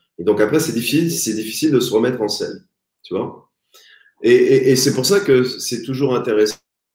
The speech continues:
euh, se faire accompagner par quelqu'un qui a la connaissance, parce que il va t'enlever cette peur-là au fur et à mesure des évidences dans la fabrication de ton plan.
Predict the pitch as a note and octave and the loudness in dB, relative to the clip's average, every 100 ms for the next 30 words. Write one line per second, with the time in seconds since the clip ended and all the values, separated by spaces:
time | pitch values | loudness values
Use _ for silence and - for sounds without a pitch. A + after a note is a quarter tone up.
0 | _ - C#3+ D#3 D#3 - _ _ _ _ | _ -4 -2 -2 -6 -12 _ _ _ _
1 | G2 G2 F#2+ F#2+ A2 A#2 G#2+ A#2 A2 A#2+ | -4 -2 -2 -4 -4 -2 -2 -2 -2 0
2 | B2+ G#2 - G2+ D3 E3+ - _ _ _ | -2 -4 -6 -4 -4 -6 -10 _ _ _
3 | - A2+ A#2+ G2+ G2+ F#2+ - - - - | -4 0 0 0 -2 -2 -4 -6 -8 -16
4 | _ _ _ _ _ A2 - C#3+ C3 - | _ _ _ _ _ -4 2 4 4 2
5 | - - A#2+ B2+ B2+ D3+ D3 F#3+ - C3 | -8 -4 2 2 2 2 4 4 4 0
6 | - A#2 B2+ E3 G3 - - G#2+ - C3+ | 0 -2 -2 -2 -6 -8 -8 -6 -4 -2
7 | B2+ A#2+ D3 B2 G#2+ A#2+ A#2 B2 D3+ - | -2 0 -2 -2 -4 -4 -2 -2 -2 -6
8 | - - G2 G2+ - B2 B2 A2 A2 B2 | -14 -8 -4 -4 -4 -4 -2 -4 -4 -4
9 | G#2+ G2+ F#2+ E2 | -4 -6 -10 -14